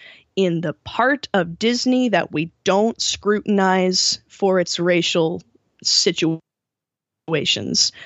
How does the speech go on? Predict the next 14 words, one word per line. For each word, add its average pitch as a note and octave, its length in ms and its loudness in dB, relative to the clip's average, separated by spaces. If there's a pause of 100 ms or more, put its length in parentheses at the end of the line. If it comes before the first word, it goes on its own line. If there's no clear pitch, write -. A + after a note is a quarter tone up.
(420)
People C#4+ 300 2
like B3 200 2
to A#3+ 60 -4
talk G3 280 0
about E3+ 460 0 (460)
Disney G#3 340 2
before G3+ 720 2 (460)
he F#3+ 120 -4
died, E3 380 0
uh, E3+ 320 -2
you F#3 140 2
know, E3+ 200 -2
the, E3+ 220 0
the, E3 260 0